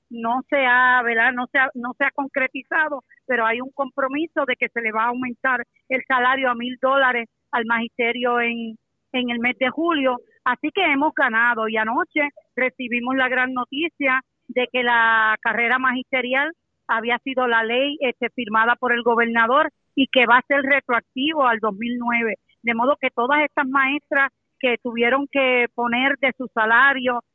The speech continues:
se tuvieron que endeudar para poder tener una mejor preparación, pues ahora mismo se le va a hacer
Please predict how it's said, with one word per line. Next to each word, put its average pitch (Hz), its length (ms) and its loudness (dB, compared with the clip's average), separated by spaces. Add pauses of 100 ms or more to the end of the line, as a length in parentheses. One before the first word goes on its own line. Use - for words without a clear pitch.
(120)
se 247 100 0
tuvieron 233 360 0
que 277 120 0
endeudar 247 600 0 (240)
para 240 240 2
poder 226 460 0
tener 254 280 0
una 262 180 2
mejor 247 340 -2
preparación, 262 680 0 (240)
pues 240 160 0
ahora 233 340 4
mismo 269 380 -2
se 247 100 -2
le 220 80 -2
va 214 120 -2
a - 20 0
hacer 233 200 -6